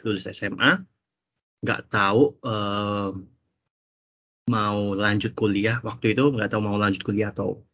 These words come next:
langsung nyari kerja. Eh, waktu itu karena saya ini, eh,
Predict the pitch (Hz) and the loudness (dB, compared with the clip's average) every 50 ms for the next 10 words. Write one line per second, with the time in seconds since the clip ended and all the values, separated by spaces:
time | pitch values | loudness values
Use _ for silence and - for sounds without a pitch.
0 | _ _ _ _ _ _ _ _ - 101 95 92 - 107 104 98 92 80 - - | _ _ _ _ _ _ _ _ -6 -6 -4 -4 -4 -4 -4 -4 -4 -6 -8 -8
1 | 104 - - - 110 104 117 139 139 - _ _ - - 104 104 101 107 104 98 | -8 -6 -2 0 2 2 2 0 -2 -6 _ _ -8 -4 -4 -4 -4 -4 -6 -6
2 | - - 92 98 - 131 143 147 - _ _ _ _ _ _ _ _ _ _ _ | -6 -6 -6 -2 2 2 2 2 0 _ _ _ _ _ _ _ _ _ _ _
3 | _ _ _ _ _ _ _ _ _ _ - 110 104 101 101 101 101 98 98 98 | _ _ _ _ _ _ _ _ _ _ 0 2 2 2 2 2 0 0 0 -2
4 | 95 - - 98 98 101 104 101 95 110 117 110 104 101 101 104 104 104 107 - | -2 0 0 2 4 4 2 2 0 -2 -4 -4 -4 -4 -4 -6 -6 -8 -10 -14
5 | _ _ _ _ _ _ _ _ _ _ _ _ _ _ _ _ _ _ _ - | _ _ _ _ _ _ _ _ _ _ _ _ _ _ _ _ _ _ _ -2
6 | 117 104 98 98 95 95 95 95 95 | 0 0 2 0 0 0 0 0 0